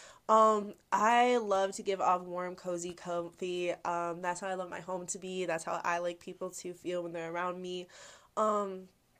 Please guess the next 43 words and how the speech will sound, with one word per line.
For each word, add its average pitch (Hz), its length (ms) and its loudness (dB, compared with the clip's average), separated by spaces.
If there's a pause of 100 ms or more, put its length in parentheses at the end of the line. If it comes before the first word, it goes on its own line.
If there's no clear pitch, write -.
(460)
I 208 320 8
enjoy 208 360 2
that, 156 400 2
and 180 440 -2
I 170 140 4
think 175 460 -10
that 170 320 0
the 180 160 -6
vanilla 170 400 -6
scent 160 520 -8
and 165 280 -8
the 165 140 -6
vanilla 170 340 -4
girl 165 240 -2
lifestyle 165 680 -4
is 165 300 -8
the 165 260 -8 (400)
best 185 260 2
one 202 140 -2
that 185 220 -4
fits 160 240 -6
for 202 120 -8
me. 233 380 -6
I 185 160 -4
feel 185 240 -4
like 180 160 -6
I 175 120 -2
can 175 180 -12
still 180 260 -8
be 175 160 -6
a 170 60 -4
spiritual 165 400 -8
baddie 165 520 -2
and 165 160 -6
still 170 320 -4
give 170 280 -6
off 170 180 -2
vanilla 165 400 -6
girl, 190 420 -2
and 170 320 -8
I 165 360 0
love 156 240 -6
that. - 260 -6